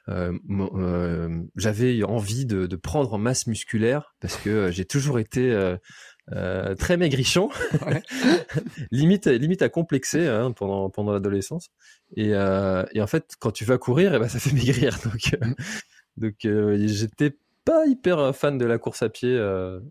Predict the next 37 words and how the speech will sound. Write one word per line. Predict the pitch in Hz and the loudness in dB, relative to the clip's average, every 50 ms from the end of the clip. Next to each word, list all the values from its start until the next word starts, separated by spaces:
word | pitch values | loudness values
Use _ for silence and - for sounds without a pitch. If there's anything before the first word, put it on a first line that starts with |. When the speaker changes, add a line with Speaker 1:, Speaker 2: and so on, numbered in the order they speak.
| - _ - | -14 _ -8
Speaker 1:
à | 98 90 - 95 | -6 -4 -4 -4
cette | 101 - - 107 - | -4 -4 -4 -4 -4
époque-là | 107 - - 107 101 - - 113 110 | -4 -2 -2 -4 -2 -2 -2 -2 0
de, | 101 98 95 90 | 0 0 -2 -2
de | 92 98 | -2 -4
pompier | 92 - 104 - - 101 | -6 -8 -8 -8 -10 -8
de | - | -4
Paris, | - 104 117 127 | -4 -2 -2 -2
mais | 123 | -4
c'est | 101 - 101 | -4 -4 -4
venu | 98 113 117 110 | -2 0 0 0
après. | 92 - - 92 87 - _ _ - - - _ - - - - - - - - - - - _ - | 0 -2 -4 -10 -10 -10 _ _ -20 -20 -20 _ -20 -20 -20 -20 -20 -20 -20 -20 -20 -20 -10 _ 0
Speaker 2:
Euh, | 135 127 127 120 117 117 113 - - | 2 2 4 4 4 2 0 0 2
bon, | 127 131 131 - | 2 2 2 2
ce | - | 0
qui | - - | 0 2
veut | 123 123 127 | 4 4 6
dire | 120 151 175 - | 6 4 2 2
que | - | -2
t'es | 120 - - 117 | -4 -2 -2 0
pas | 87 - | 2 2
obligé | 131 127 113 135 | 2 4 4 2
d'être | 143 139 - 110 | 2 2 0 0
un | 107 107 | 0 0
gros | 110 101 113 | 2 0 2
balèze | 98 104 110 117 - | 2 2 2 2 2
plein | - 104 107 | 0 0 2
de | 110 | 2
muscles | 120 - - | 2 0 -2
pour | - 107 | -4 -4
être | 101 | -4
pompier | - - 90 95 | -4 -6 -6 -6
de | 90 - | -6 -4
Paris | - 147 135 113 | -4 -2 -2 -2
non | 104 98 | -2 -4
plus. | 90 - 95 92 - _ _ _ _ _ _ _ _ _ _ _ - - - _ _ - | -6 -6 -8 -10 -10 _ _ _ _ _ _ _ _ _ _ _ -20 -20 -20 _ _ -2
Speaker 1:
Non, | 113 123 147 147 127 98 - | 0 2 4 4 2 0 -2